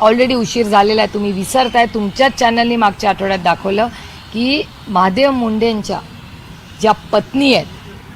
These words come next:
त्यांनी आत्महत्या करायची प्रयत्न केला. म्हणजे इतकापर्यंत, इतकं असंवेदनशील हे सरकार आहे. त्याच्यानंतर दहा पंधरा दिवसांनी माननीय मुख्यमंत्र्यांनी त्यांना बोलवून घेतलं. खरं तर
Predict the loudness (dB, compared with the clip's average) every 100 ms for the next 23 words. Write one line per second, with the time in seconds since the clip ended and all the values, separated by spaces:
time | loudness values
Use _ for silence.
0 | -8 -2 0 -2 2 4 4 2 4 4
1 | 4 2 4 4 4 0 -2 0 0 -4
2 | -14 -14 -18 -20 -20 -20 -20 -20 -20 -20
3 | -20 -20 -20 -10 -6 -4 -4 -4 0 2
4 | 4 4 4 2 -4 -16 -18 -8 -8 -2
5 | 4 6 6 4 4 4 2 0 -2 -2
6 | -2 -4 0 -2 -2 -6 -12 -16 -4 -2
7 | 2 2 2 0 2 2 4 4 0 -2
8 | 4 6 4 2 0 4 2 2 -2 0
9 | 2 2 2 2 4 2 2 0 -2 -2
10 | 0 0 0 0 -2 -2 -2 -2 -4 -4
11 | -4 -2 -4 -4 -20 -20 -2 2 4 4
12 | 4 4